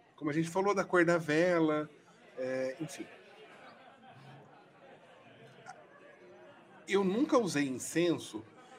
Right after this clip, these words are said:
enquanto foco de um ritual.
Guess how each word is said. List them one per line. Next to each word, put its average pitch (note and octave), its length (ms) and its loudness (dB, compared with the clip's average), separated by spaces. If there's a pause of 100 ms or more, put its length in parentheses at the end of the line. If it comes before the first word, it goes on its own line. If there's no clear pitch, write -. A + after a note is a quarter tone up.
(200)
enquanto D#3 1400 6 (200)
foco F#3 540 0
de E3 120 -4
um E3+ 40 2
ritual. D#3 480 -4